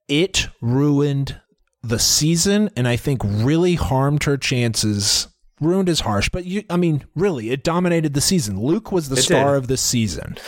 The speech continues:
Speaker 2: A
Speaker 1: Hannah
Speaker 2: lot of
Speaker 1: was
Speaker 2: people
Speaker 1: not.
Speaker 2: were turned off by it. I
Speaker 1: Of
Speaker 2: will
Speaker 1: course.
Speaker 2: agree with you there.
Speaker 1: And I just, I felt like, you know, if sh-, if he would have gone home the first time she sent him home,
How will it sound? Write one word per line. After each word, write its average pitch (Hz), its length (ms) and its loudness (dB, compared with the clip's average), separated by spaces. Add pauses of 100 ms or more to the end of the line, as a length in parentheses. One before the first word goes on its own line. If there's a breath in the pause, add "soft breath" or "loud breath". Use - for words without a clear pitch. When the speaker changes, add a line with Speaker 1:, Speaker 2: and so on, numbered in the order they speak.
(140 loud breath)
Speaker 2:
A 123 60 0
Speaker 1:
Hannah 135 140 4
Speaker 2:
lot 131 120 4
of 101 60 2
Speaker 1:
was 92 140 2
Speaker 2:
people 95 160 0
Speaker 1:
not. 165 60 2
Speaker 2:
were 160 60 2
turned 143 300 0
off 104 240 -2
by 78 200 -4
it. 76 200 -4
I 98 120 0
Speaker 1:
Of 92 100 2
Speaker 2:
will 101 140 2
Speaker 1:
course. 98 140 0
Speaker 2:
agree 101 160 2
with 98 140 -2
you 101 80 2
there. 82 280 -4 (280)
Speaker 1:
And 143 240 2
I 120 160 0
just, 165 460 0
I 123 80 0
felt 160 260 0
like, 123 400 -2 (720)
you 139 140 0
know, 101 260 -2 (480)
if 113 120 -2
sh-, - 200 -2
if 120 200 -2
he 131 120 0
would 156 140 0
have 185 100 0
gone 151 220 2
home 123 500 0
the 107 80 -6
first 139 420 -2
time 123 340 0
she 104 260 -2
sent 123 440 0
him 127 180 0
home, 95 400 -2